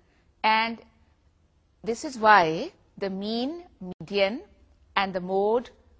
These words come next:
of the normal distribution, they are all equal to mu. اسٹوڈینٹس، یہ بات تو ہم بہت پہلے بھی ڈسکس کر چکے ہیں نا، کہ اگر ہماری ہمپ شیپڈ ڈسٹریبیوشن ایبسولوٹلی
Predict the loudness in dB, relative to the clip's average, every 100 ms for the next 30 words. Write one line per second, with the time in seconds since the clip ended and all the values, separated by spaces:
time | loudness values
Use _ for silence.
0 | 2 4 4 2 2 2 0 -10 -10 -8
1 | -8 -6 -10 -10 -18 _ _ -4 0 0
2 | -2 _ -2 0 -2 -4 -10 -10 -8 -8
3 | -6 -4 -4 -8 _ _ _ -12 -10 -8
4 | -4 -6 -6 _ _ _ _ _ _ _
5 | _ _ _ _ -12 -6 -2 -2 -4 -14
6 | -20 _ _ -6 0 8 8 8 0 -6
7 | -6 -8 -2 0 2 0 -2 -10 -2 0
8 | 0 -4 -8 -6 -6 -6 -8 -14 _ _
9 | _ _ _ 2 4 2 0 0 4 2
10 | 4 4 4 2 -6 -10 -8 -2 -2 -4
11 | -16 -6 0 2 2 -4 -20 _ -12 -10
12 | -8 -6 -4 0 -2 -2 -10 -20 _ _
13 | 2 4 2 -6 -6 -6 -6 -6